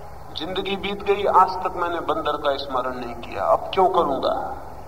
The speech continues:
लेकिन पूरी सीढ़ियां भी नहीं उतर पाया था कि बंदर दिखाई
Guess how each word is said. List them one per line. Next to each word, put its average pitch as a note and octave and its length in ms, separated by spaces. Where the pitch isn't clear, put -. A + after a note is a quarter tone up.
लेकिन E3+ 420
पूरी F#3+ 480
सीढ़ियां F#3+ 500
भी G3 100
नहीं G3 180
उतर F#3+ 260
पाया D3 360
था C3 180
कि B2+ 160
बंदर C3+ 360
दिखाई C3+ 520